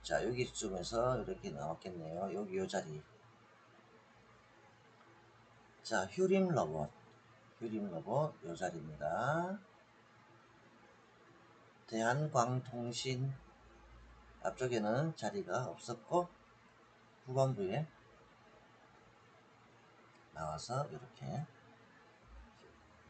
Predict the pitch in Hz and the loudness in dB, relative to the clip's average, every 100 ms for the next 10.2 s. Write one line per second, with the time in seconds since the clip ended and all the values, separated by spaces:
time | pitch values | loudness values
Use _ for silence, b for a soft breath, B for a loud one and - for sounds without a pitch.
0 | - - - - 143 151 151 131 160 - | -20 -20 -8 -6 -2 -2 0 0 0 -2
1 | - 135 135 120 - 98 98 104 104 113 | 2 4 4 0 -4 0 0 -2 -2 -2
2 | 127 127 123 - - - - - - - | 0 -2 -6 -20 -20 -20 -20 -20 -20 -20
3 | - - - - 175 165 - 160 190 156 | -20 -12 -4 -4 -4 -10 4 6 6 4
4 | 127 160 87 80 78 - - 87 117 170 | 4 2 0 -4 -4 -6 -4 2 2 2
5 | 175 90 80 80 85 143 202 - - - | -2 -2 -4 -4 -4 -4 -6 -10 -20 -20
6 | - - - - 82 92 78 76 - - | -20 -20 -20 -10 -4 -4 -4 -10 -18 -20
7 | - - - - - - - - - - | -20 -20 -20 -20 -20 -20 -20 -20 -20 -20
8 | 113 113 113 113 - - - - - - | -20 -20 -20 -20 -20 -20 -20 -20 -20 -20
9 | - - 175 190 - - 120 104 98 95 | -14 8 10 10 6 -4 0 4 4 4
10 | 98 | 4